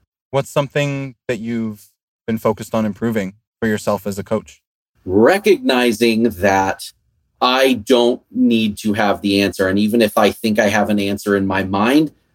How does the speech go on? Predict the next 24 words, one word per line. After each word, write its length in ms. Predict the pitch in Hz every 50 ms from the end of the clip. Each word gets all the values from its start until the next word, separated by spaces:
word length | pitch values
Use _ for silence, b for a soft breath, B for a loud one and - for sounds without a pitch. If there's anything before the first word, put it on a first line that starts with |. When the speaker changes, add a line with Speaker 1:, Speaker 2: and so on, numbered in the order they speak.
| _ _ _
Speaker 2:
it's 220 | 143 120 - - -
often 500 | 117 117 117 113 - - 113 104 104 98
good 300 | - - 110 104 101 101
for 180 | - - 104 98
me 240 | 95 98 95 92
to 240 | 90 - - 101 95
just 300 | 87 - 98 95 90 -
shut 340 | - - - - 101 95 92
up 220 | 98 104 113 - - 104
and 240 | 104 98 98 98 - -
ask 340 | 104 101 101 101 - - -
them 520 | 101 90 80 85 101 98 98 110 117 117
and 180 | 104 98 98 -
get 200 | 113 101 - - 87 -
help 320 | - 120 117 117 117 - _
my 220 | - 107 104 101 101
team 380 | 101 - - 127 120 113 107
member 280 | 104 98 101 101 98 95
think 340 | - - - 117 107 104 -
through 280 | - - 120 113 110
their 260 | 104 101 90 82 - -
options. 560 | 90 - - - - 127 135 156 170 - - _ _ _ _ _ _ _ _ _ _ -
I 880 | 113 113 113 117 120 117 117 117 117 117 113 113 110 110 113 104 104 - _ _ - -
easily, 840 | - 147 131 139 143 151 147 - 113 95 85 90 82 76 71 82 90